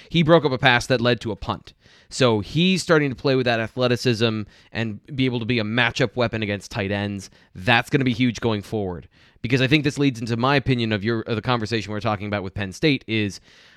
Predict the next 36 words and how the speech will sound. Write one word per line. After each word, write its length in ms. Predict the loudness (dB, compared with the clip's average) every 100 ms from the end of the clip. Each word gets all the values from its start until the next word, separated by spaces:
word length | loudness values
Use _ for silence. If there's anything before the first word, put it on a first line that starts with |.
| -8 0
um, 540 | 2 2 0 -6 -12 _ _ _ _
I 160 | 0 2
do 240 | 2 0
think 300 | 2 0 2
they 120 | 0
can 440 | 2 2 2 0 2
dust 300 | 2 2 -2
themselves 500 | -4 0 0 0 0
off. 340 | 2 0 -4 -4
I 100 | 0
do 180 | 4 4
think 220 | 4 2
they 140 | 0
can 100 | 0
come 180 | -2 0
back 260 | 0 0 -2
from 180 | -2
this. 240 | 0 -2 -2 0
I 80 |
don't 240 | 4 2 2
think 180 | -2 0
that's 240 | 0 0
a 60 | -2
problem. 520 | 0 0 -2 -10 -14 _ -20 -20 -20 _ _ -2
Uh, 380 | 2 4 2 2
Clifford's 400 | 2 2 2 4
health 200 | 4 2
is 120 | 0
obviously 420 | 0 -2 -4 -4
the 80 | -2
big 220 | -4 -2
thing, 260 | -2 -2 0
but 200 | -2 -2
even 460 | 0 2 2 0 2
this 300 | 0 0 -2
loss, 640 | 2 2 2 -8 -14